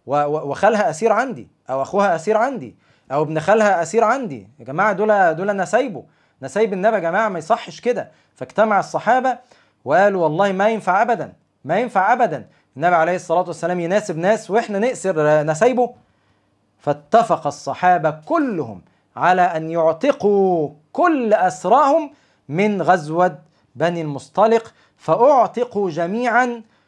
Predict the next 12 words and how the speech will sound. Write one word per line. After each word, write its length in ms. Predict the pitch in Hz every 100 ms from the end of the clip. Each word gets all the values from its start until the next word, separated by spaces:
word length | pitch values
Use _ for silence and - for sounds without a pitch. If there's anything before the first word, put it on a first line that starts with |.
| _ -
ودخلوا 600 | 147 151 262 208 185 175
في 120 | 165
الإسلام 600 | 160 151 - 170 185 180
جميعا. 760 | 160 156 165 185 143 131 120 98 _ _ _ _
قالت 360 | 165 180 170 156
عائشة: 480 | 139 214 220 233 233 _ _
"فأعتق 680 | - 156 226 262 220 190 -
في 200 | 160 151
ذلك 380 | 143 185 180 170
اليوم 500 | 151 151 226 247 214 _ _ _ -
أهل 320 | 240 214 190 180
مئة 400 | 185 269 214